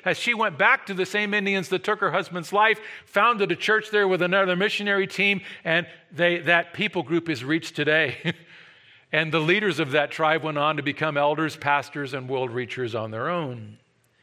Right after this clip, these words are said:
You see the p-, supernatural power of the gospel. Last person was Bob Pierce, who, uh, founded World Vision and,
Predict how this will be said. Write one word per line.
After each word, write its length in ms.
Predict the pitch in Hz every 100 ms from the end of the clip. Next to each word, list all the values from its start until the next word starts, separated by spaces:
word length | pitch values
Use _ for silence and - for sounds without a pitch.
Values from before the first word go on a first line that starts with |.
| _ _ - - _ _ _ -
You 80 |
see 160 | - 156
the 100 | 135
p-, 160 | - -
supernatural 600 | 165 - 143 139 135 131
power 240 | 135 135
of 60 | 120
the 40 |
gospel. 340 | 123 135 - 175
Last 280 | 269 269
person 360 | - 165 - 170 - - -
was 220 | 170 151
Bob 380 | 127 165 175 139
Pierce, 460 | - 214 220 - - _ _ _
who, 240 | - 160 156
uh, 220 | 143 123 - - _ _ _ _
founded 400 | - 175 185 151
World 320 | 147 196 180
Vision 400 | 165 202 185 196
and, 220 | 165 165